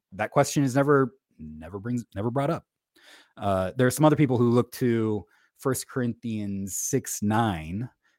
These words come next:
uh, and, uh, where this word arsenokoitai comes, comes in,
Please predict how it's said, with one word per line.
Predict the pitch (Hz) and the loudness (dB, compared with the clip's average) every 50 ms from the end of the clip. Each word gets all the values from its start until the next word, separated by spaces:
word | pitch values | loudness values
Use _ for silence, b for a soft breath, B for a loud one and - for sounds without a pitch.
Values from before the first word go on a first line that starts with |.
| _ _ _ _ _ - | _ _ _ _ _ -4
uh, | 98 95 95 95 92 92 - - | -2 0 0 0 0 -2 -2 -2
and, | 110 101 101 98 92 92 92 92 90 87 - - | 0 0 0 0 -2 -2 -4 -4 -6 -8 -8 -6
uh, | 110 98 92 92 90 | -4 -4 -2 -4 -6
where | - 117 104 107 101 101 98 92 95 - | -6 -4 0 0 2 2 0 -2 -6 -10
this | 135 107 104 95 - | -10 -8 -8 -8 -4
word | - 110 104 101 | 0 0 0 2
arsenokoitai | 101 98 98 98 - - 110 104 - - 120 113 113 - 95 90 87 | 0 0 -2 -2 0 0 0 0 2 4 4 4 4 2 0 -4 -4
comes, | - 92 90 87 90 - - - _ _ _ _ - | -4 -4 -6 -4 -6 -6 -8 -10 _ _ _ _ -6
comes | - 101 90 90 80 - | -4 -2 -2 -2 -4 -6
in, | 82 78 82 98 | -6 -6 -6 -8